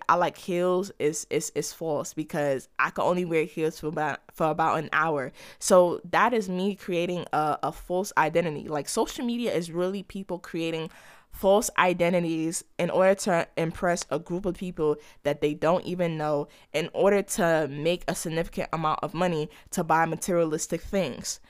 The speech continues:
That is what we're seeing on social media now, if you ask me. People are not being their authentic self. For example, right now, your girl is wearing, um, a scarf on her head.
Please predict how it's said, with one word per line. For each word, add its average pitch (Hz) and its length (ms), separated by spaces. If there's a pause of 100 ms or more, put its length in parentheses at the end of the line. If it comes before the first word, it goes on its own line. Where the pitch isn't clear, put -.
(120)
That 180 240
is 208 100
what 180 140
we're 165 100
seeing 180 260
on 156 120
social 165 320
media 165 500
now, 156 540
if - 180
you 165 140
ask 160 260
me. 185 240
People 220 260
are 190 60
not 185 220
being 175 240
their 165 200
authentic 156 540
self. 151 340 (1160)
For 202 160
example, 214 640 (300)
right 208 240
now, 214 420
your 202 220
girl 185 340
is 185 260
wearing, 170 720 (140)
um, 156 580
a 165 80
scarf 202 540
on 175 100
her 196 140
head. 214 400